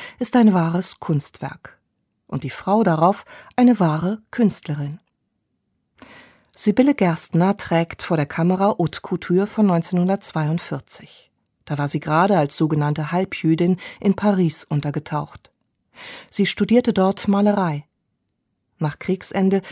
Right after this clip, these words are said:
zieht sie mit ihrem Mann in den Osten. Erst nach Zeuthen, dann nach Kleinmachnow bei Berlin.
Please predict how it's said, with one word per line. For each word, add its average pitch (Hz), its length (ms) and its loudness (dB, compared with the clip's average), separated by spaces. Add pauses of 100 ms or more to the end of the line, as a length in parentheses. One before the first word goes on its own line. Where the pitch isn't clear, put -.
(120)
zieht 214 220 -2
sie 208 100 0
mit 202 160 4
ihrem 190 260 4
Mann 180 220 2
in 196 80 -2
den 214 160 2
Osten. - 520 -8 (440)
Erst 202 400 -2
nach 135 180 -6
Zeuthen, 196 540 0 (320)
dann 208 160 4
nach 214 160 6
Kleinmachnow 185 760 2
bei 190 140 -2
Berlin. 165 460 -2